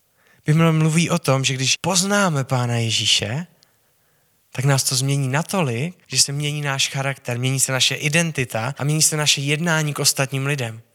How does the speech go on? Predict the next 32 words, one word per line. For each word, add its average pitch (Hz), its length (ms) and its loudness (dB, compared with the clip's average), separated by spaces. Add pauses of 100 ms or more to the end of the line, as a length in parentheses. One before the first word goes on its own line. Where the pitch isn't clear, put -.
Najednou 170 240 0
nám 180 200 0
nezáleží 175 500 0
jenom 180 240 0
samotných 170 580 0
na 170 100 2
sebe 147 520 0
a 135 60 -6
koukáme 170 360 -2
se - 160 -2
kolem 190 440 -2
sebe. 131 320 0
Najednou 156 300 2
si 165 140 2
uvědomíme 170 500 -2
to, 175 120 -6
co 165 120 -2
jsme 175 160 -2
si 160 160 0
zažili 147 580 2
a 123 100 0
nechceme 170 580 2
si 151 140 -2
to 139 100 -4
nechat 131 260 -2
jenom 127 200 -2
pro 120 140 -6
sebe. 113 420 -2 (540)
Upřímně, 156 800 2 (200)
neexistuje 151 500 4
lepší 135 840 -2
zpráva, 131 880 -2